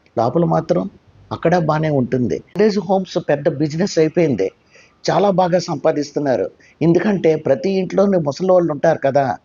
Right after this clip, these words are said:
ఇద్దరైనా ఉండొచ్చు, ఒకరైనా ఉండొచ్చు. ఎంతకని పిల్లలు మాత్రం వాళ్ళని భరిస్తారు. ఉన్నవాళ్ళైతే ఇదిగో ఇలాంటి మంచి ఓల్డ్ ఏజ్ హోమ్స్‌లో పెడతారు. అసలు తను ఈ ఓల్డ్ ఏజ్ హోమ్ కాకుండా కొంచెం తక్కువ ధరలో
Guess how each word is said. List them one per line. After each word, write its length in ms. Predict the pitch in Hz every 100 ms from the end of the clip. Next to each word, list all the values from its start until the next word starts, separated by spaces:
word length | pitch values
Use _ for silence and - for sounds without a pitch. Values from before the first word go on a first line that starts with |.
| _ _ _ -
ఇద్దరైనా 480 | 139 165 180 190 190
ఉండొచ్చు, 400 | 185 185 202 208
ఒకరైనా 460 | 160 180 170 160
ఉండొచ్చు. 500 | 156 131 143 139 120 - - - _
ఎంతకని 480 | 110 131 190 214 202
పిల్లలు 320 | - 160 170
మాత్రం 340 | 175 165 - 170
వాళ్ళని 220 | 151 147
భరిస్తారు. 600 | 127 139 151 - 135 101 - _ _ _ _ _ _ _
ఉన్నవాళ్ళైతే 760 | 165 185 196 190 180 170 180 170 - 143
ఇదిగో 260 | 170 190 202 - _ 165
ఇలాంటి 300 | 180 170 151
మంచి 280 | 156 175 180
ఓల్డ్ 240 | 170 175
ఏజ్ 120 | 175 185
హోమ్స్‌లో 300 | 165 165 156
పెడతారు. 500 | 139 127 156 117 87 - - - -
అసలు 200 | 165 214
తను 300 | 175 170 160 160 - _ _
ఈ 160 | 170 190
ఓల్డ్ 320 | 165 175 185
ఏజ్ 140 | 202 185
హోమ్ 140 | 196 165
కాకుండా 440 | 165 151 170 151 143 - _ _ 180
కొంచెం 260 | 180 180 175 160
తక్కువ 240 | 156 190
ధరలో 360 | 175 175 175